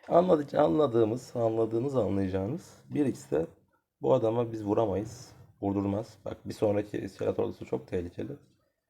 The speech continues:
Bu adama o iş olmaz. İki X'te gerek evrimlerimizle beraber, gerek balonlarımız,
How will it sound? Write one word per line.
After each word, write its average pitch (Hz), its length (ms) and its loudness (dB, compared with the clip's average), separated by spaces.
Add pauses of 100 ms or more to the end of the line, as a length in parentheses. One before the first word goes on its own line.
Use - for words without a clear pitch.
(800)
Bu 117 120 2
adama 113 320 4
o 113 80 4
iş 110 140 -2
olmaz. 101 460 2 (1120)
İki 123 240 -8
X'te 120 360 -2
gerek 104 400 -2
evrimlerimizle 107 800 2
beraber, 92 580 -2 (800)
gerek - 440 -4 (1300)
balonlarımız, 104 920 2